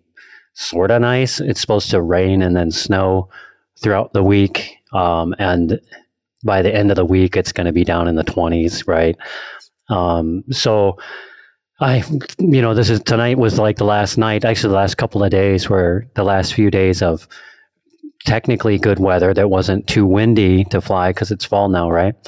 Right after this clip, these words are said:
Um, so yeah, today I flew, like, eight or nine packs. Uh, I got all, all the helis out, uh, was able to fly 'em. Uh, the T R X five hundred is still, uh, flying good.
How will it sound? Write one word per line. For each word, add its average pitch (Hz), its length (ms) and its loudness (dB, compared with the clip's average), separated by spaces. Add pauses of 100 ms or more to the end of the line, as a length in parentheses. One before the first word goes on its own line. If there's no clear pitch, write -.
(500)
Um, 104 220 0
so 127 240 2
yeah, 120 240 4
today 120 300 2
I 117 80 0
flew, 120 480 2 (180)
like, 98 320 2
eight 113 240 2
or 110 100 2
nine 104 260 0
packs. 110 500 -4
Uh, 87 240 -2 (200)
I 101 100 0
got 98 380 0
all, 120 400 2 (160)
all 123 140 4
the 117 80 2
helis 107 340 2
out, 98 280 0 (520)
uh, 95 120 0
was 95 160 0
able 101 160 0
to 98 100 0
fly 92 300 -2
'em. 92 240 -2 (560)
Uh, 87 460 -2
the 107 120 -2
T 135 200 0
R 117 80 2
X - 140 -4
five 120 220 0
hundred 123 340 0
is 117 120 0
still, 117 500 0
uh, 95 380 0
flying 113 440 0
good. 123 360 2